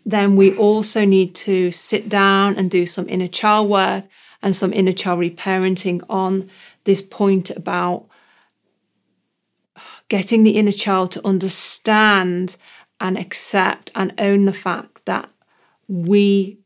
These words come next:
create our emotions. Because if what's fundamentally driving the inner child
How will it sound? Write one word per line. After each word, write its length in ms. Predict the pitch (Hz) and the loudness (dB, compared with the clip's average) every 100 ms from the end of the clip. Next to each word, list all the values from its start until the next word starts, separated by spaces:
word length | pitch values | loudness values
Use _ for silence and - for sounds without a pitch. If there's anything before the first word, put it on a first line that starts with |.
| _ | _
create 480 | - 196 185 175 170 | -4 2 4 2 -2
our 140 | 175 | -4
emotions. 580 | 175 175 180 180 185 175 | -2 -2 -2 -4 -6 -6
Because 440 | - 196 202 185 190 | -6 -6 -4 -2 -2
if 180 | 196 | -2
what's 400 | 202 208 - - - - _ | 0 -2 -4 -18 -18 -20 _
fundamentally 920 | - 220 226 214 220 202 196 214 202 | -6 2 4 6 6 4 2 0 0
driving 680 | 170 185 185 180 190 208 214 | 0 -2 0 0 0 0 2
the 140 | 208 | 2
inner 160 | 185 180 | 0 -4
child 640 | 180 180 175 180 202 196 | -6 -8 -8 -8 -8 -12